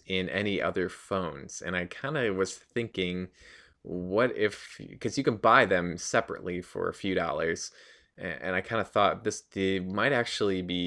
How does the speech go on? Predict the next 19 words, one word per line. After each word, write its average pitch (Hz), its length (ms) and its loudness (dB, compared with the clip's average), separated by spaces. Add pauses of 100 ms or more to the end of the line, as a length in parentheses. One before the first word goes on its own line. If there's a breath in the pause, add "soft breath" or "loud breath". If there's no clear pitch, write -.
(160)
useful 92 640 -2
on 87 220 -4
other 95 300 4
phone 82 320 -4
batteries, 87 520 -2
not 92 220 -2
just - 340 -6 (100)
Apple - 320 -2
phones. 82 420 -6
I 82 80 -2
know, 80 200 -4
like, 90 180 -6
uh, 87 260 -4
the, 87 600 -4
the 90 280 -8
Android 95 400 4
phones 90 240 -2
that 87 100 0
I've 87 260 -2